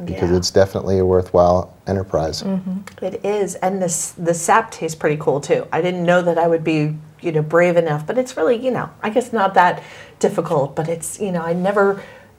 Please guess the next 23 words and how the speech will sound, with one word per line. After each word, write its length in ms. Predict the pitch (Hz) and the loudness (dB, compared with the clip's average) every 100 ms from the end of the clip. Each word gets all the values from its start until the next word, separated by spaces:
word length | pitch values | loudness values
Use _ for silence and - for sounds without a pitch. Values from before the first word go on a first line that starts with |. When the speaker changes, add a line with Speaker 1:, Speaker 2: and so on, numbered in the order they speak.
| - | -20
Speaker 2:
thought 340 | - - 247 269 | -2 6 8 8
of 100 | 254 | 6
even 300 | 247 240 233 | 6 4 2
tasting 840 | 208 220 202 - 180 165 160 156 160 - | 2 2 2 0 -2 0 -2 -6 -10 -16
sap 400 | - - 185 185 | -10 0 0 0
from 160 | - 180 | -2 0
a 80 | 180 | 0
tree. 520 | 175 175 160 151 151 - - | 0 0 2 2 -2 -8 -2
Speaker 1:
Well, 140 | 196 | 2
Speaker 2:
It 40 | 214 | 2
was 120 | 208 | 0
kinda 220 | - 220 | -6 -4
Speaker 1:
ho-, 60 | - | 0
Speaker 2:
cool. 300 | 262 214 - | 0 0 -6
Speaker 1:
hopefully 380 | - 113 - 139 | 4 4 6 4
we'll 140 | 110 | 6
have 240 | 123 113 113 | 6 6 6
good 180 | 117 104 | 4 6
weather 300 | 107 110 110 | 8 8 8
this 280 | 110 104 107 | 4 2 4
year, 260 | 110 120 | 6 6
and, 320 | 95 90 85 | 4 2 4
uh, 300 | 87 82 80 | 6 6 4